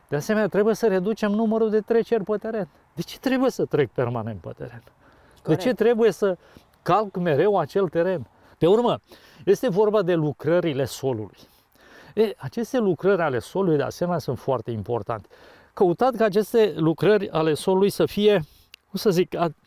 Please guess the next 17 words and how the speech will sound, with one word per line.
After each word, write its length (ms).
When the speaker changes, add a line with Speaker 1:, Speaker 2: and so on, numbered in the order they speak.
Speaker 1:
tot 180
așa, 240
adaptat 440
la 280
situația 880
fiecărei 520
parcele 480
în 100
parte. 400
Ele 220
trebuie 320
să 140
evite 460
pierderea 500
apei 200
din 140
sol. 280